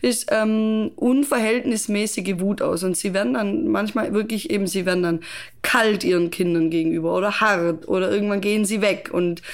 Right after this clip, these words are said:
und, und wollen, lassen auch mal schreien, weil sie es einfach nicht mehr,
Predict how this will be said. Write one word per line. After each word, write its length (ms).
und, 240
und 320
wollen, 280
lassen 280
auch 140
mal 120
schreien, 680
weil 140
sie 100
es 100
einfach 340
nicht 280
mehr, 280